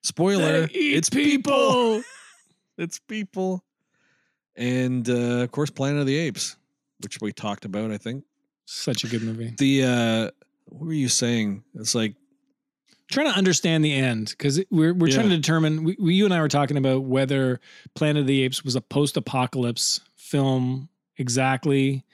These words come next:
Speaker 1: Yeah.
Speaker 2: Or how is the, what was the apocalypse? Like, in the new movie, we know what the apocalypse is. They, it's very clear.
Speaker 1: Yep.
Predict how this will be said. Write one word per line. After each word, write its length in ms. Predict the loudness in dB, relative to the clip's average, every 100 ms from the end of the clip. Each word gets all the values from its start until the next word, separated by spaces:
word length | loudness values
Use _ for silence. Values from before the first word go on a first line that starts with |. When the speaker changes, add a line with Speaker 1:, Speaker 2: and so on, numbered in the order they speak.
| _
Speaker 1:
Yeah. 360 | -2 0 0 -4 -6
Speaker 2:
Or 580 | 0 2 4 4 2 -2 -14 _
how 320 | -6 0 4 4
is 180 | 4
the, 100 | 2
what 220 | 2 2 2
was 180 | 2
the 120 | 2 0
apocalypse? 500 | 2 -2 -2 -2 0
Like, 100 | 2
in 80 |
the 80 | 4
new 180 | 4 6
movie, 520 | 6 6 4 4 2
we 200 | 0 2
know 140 | 4 2
what 120 | 2
the 80 | 0
apocalypse 540 | 0 0 -2 -4 -4
is. 200 | -4 -6
They, 180 | -2 -2
it's 120 | -2
very 280 | -2 0 0
clear. 500 | -2 -4 -2 -2 -6 _ _ -4
Speaker 1:
Yep. 240 | -2 -2